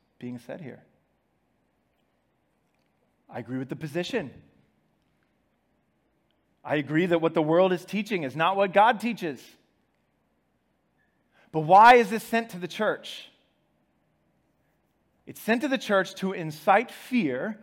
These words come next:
so that we would band together and act a certain way as a voting bloc, as a, as a, as a way to, to enact change in our culture.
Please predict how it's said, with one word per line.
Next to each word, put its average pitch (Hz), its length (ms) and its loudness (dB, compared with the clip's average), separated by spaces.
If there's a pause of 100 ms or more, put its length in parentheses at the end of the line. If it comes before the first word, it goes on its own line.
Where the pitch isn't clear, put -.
(220)
so 185 200 -2
that 180 160 0
we 180 100 0
would 151 180 -2
band 196 280 0
together 175 400 4
and 165 200 -4
act 196 280 0
a 190 40 -6
certain 202 380 -4
way 156 480 2 (1500)
as 143 120 -10
a 147 40 -6
voting 185 360 4
bloc, 180 400 4 (2500)
as 156 160 0
a, 151 180 4
as 165 140 4
a, 139 260 2 (380)
as 165 160 -4
a 156 40 0
way 180 280 2
to, 175 400 2
to 196 200 -4
enact 170 340 0
change 170 340 -4
in 147 60 -6
our 139 100 -2
culture. 123 400 -14